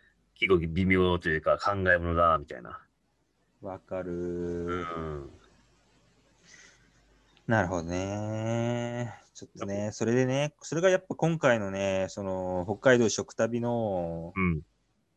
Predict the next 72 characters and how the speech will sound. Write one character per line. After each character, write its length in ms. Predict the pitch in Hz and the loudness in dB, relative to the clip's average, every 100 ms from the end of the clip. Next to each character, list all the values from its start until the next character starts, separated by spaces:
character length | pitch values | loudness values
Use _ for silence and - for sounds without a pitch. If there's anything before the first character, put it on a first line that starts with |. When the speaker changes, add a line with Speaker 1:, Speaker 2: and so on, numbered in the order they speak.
| _ _ _ | _ _ _
Speaker 2:
な 100 | 101 | -12
ん 40 | 98 | -10
か、 280 | 87 80 - _ _ _ _ _ | -8 -10 -12 _ _ _ _ _
こ 220 | - 85 | -14 -14
う、 40 | - _ _ _ _ _ _ | -14 _ _ _ _ _ _
パ 120 | - | 4
ウ 60 | 220 | 6
ダ 140 | 233 | 6
ー 40 | 233 | 6
も 100 | 208 | 6
そ 100 | 208 | 2
う 20 | |
だ 100 | 107 | 2
け 100 | 87 | -2
ど、 240 | 87 82 | -8 -6
パ 140 | 80 120 | 0 2
ウ 40 | |
ダ 160 | 127 123 | 4 4
ー、 40 | |
Speaker 1:
う 40 | 82 | 2
ん。 40 | |
Speaker 2:
ま 60 | 95 | -2
あ、 20 | |
パ 140 | - | 0
ウ 40 | 120 | 6
ダ 140 | 120 | 8
ー 40 | |
も 140 | 117 110 | 8 4
ゲ 140 | 113 | 6
レ 80 | 120 | 8
ン 60 | 127 | 8
デ 60 | |
も 80 | 120 | 6
そ 100 | 123 | 4
う 20 | |
だ 100 | 98 | 2
け 80 | 85 | 2
ど、 380 | 87 87 82 82 | 0 0 -2 -4
Speaker 1:
う 60 | 92 | -4
ん。 260 | 85 71 - _ _ _ _ | -4 -6 -14 _ _ _ _
Speaker 2:
食 160 | 160 240 | -6 -2
に 120 | 262 | 0
つ 120 | 254 254 | 2 2
い 80 | |
て 80 | 160 | 2
も、 380 | 104 104 90 - | -2 -2 -2 -2
ま 120 | 120 | 0
た 120 | - - | 0 -2
考 480 | - - - - 196 | -10 -12 4 6 10
え 60 | 240 | 8
な 100 | 139 | 8
き 60 | 110 | 4
ゃ 40 | |
い 60 | 101 | 4
け 100 | 104 | 2
な 120 | 104 | 2
い 120 | 98 - _ | 0 -6 _
段 180 | - 143 | 4 6
階 180 | 135 135 | 8 6
に 60 | 127 | 6
な-、 180 | 139 - _ | 0 -2 _
な-、 220 | 139 139 139 | 4 6 8
な 100 | 151 | 6
っ 20 | |
て 80 | 151 | 6
き 60 | - | 4
た 100 | 87 | 2
わ。 120 | - _ - - - - | 0 _ -20 -16 -14 -6
<laughs> 500 | - 392 - - - | 0 0 2 0 4
ほ 140 | 151 | 2
ん 100 | 135 | 2
と。 280 | - - - | -2 -4 -4